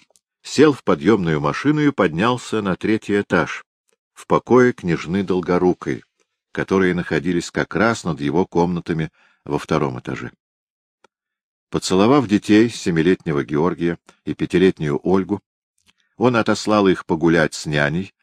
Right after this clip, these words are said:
и прошел с Екатериной Михайловной в ее спальню.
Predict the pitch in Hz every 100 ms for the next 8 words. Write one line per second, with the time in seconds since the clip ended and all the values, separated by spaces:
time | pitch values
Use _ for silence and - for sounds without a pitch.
0 | _ _ _ _ - 78 80 80 - 120
1 | 143 135 - 87 - - 101 101 82 -
2 | 98 113 110 110 - 69 67 78 - -
3 | 69 62 62